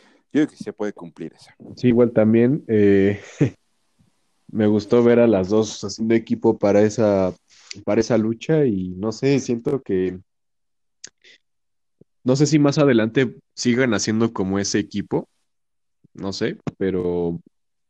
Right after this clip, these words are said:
Speaker 2: igual como, como las sorpresas del, de las rivalidades que empiezan por parejas. Va a haber un momento en el que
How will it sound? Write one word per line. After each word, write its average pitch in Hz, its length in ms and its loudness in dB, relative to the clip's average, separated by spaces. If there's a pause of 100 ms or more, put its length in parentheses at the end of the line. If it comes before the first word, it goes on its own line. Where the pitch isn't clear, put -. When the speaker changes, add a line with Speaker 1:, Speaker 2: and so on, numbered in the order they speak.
(220)
Speaker 2:
igual 101 460 -4
como, 95 520 -6 (380)
como 101 200 -6
las 95 160 -2
sorpresas 110 480 -2
del, 92 640 -2
de 92 220 -6
las 92 340 -4
rivalidades 95 540 0
que 95 80 -4
empiezan 95 380 -2
por 92 160 -4
parejas. 90 380 -6
Va 101 40 -2
a 107 40 0
haber 120 140 2
un 120 80 2
momento 98 400 -2
en 101 60 -2
el 87 160 -8
que 82 320 -12